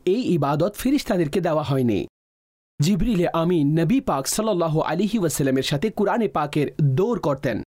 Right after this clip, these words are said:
তিনি পড়তেন না, কিন্তু সাধারণ ফেরেশতাগণের ব্যাপারে তাদেরকে এই ইবাদত দান করা হয়নি।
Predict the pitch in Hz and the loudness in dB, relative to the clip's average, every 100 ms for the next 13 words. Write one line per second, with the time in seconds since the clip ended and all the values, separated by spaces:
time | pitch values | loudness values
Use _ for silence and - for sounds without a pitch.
0 | _ - 254 262 214 160 151 135 120 76 | _ -2 0 2 0 -2 0 0 0 -2
1 | - _ _ _ - 165 156 - - 160 | -10 _ _ _ -2 0 0 0 0 0
2 | 180 208 147 131 - 202 247 - 160 156 | 2 2 2 0 -2 0 0 0 0 2
3 | 143 131 131 131 110 - _ - 165 151 | 2 0 0 0 0 -2 _ -4 -2 0
4 | 151 170 143 190 175 180 156 190 151 139 | 0 0 0 0 2 2 2 2 0 -2
5 | - 156 139 165 214 247 180 151 113 139 | -2 2 2 2 0 0 0 0 2 2
6 | 127 113 76 | 2 2 -2